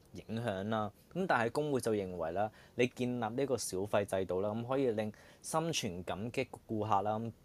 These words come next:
表達自己對員工出色表現嘅感謝啦。咁亦都唔需要肩負任何嘅義務，即係佢想俾咪俾，唔想俾唔俾咯咁樣。咁所有通過呢一種方式收到嘅錢呢，會根據工作時長呢，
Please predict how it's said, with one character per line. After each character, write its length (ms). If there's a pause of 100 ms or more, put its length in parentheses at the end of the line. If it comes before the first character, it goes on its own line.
(240)
表 140
達 160
自 200
己 160
對 160
員 240
工 160
出 120
色 220
表 180
現 200
嘅 100
感 140 (160)
謝 240
啦。 240 (300)
咁 320
亦 160
都 100
唔 160
需 160
要 120
肩 200
負 160
任 200
何 120
嘅 120
義 280
務， 60
即 100
係 200 (200)
佢 100
想 300
俾 100
咪 160
俾， 220
唔 160
想 240
俾 120
唔 100 (120)
俾 200
咯 260
咁 100
樣。 80 (300)
咁 140
所 300
有 140
通 280
過 180
呢 100
一 100
種 160
方 160
式 80
收 260
到 80
嘅 140
錢 280
呢， 160
會 140
根 240
據 120
工 240
作 100
時 280
長 320
呢， 120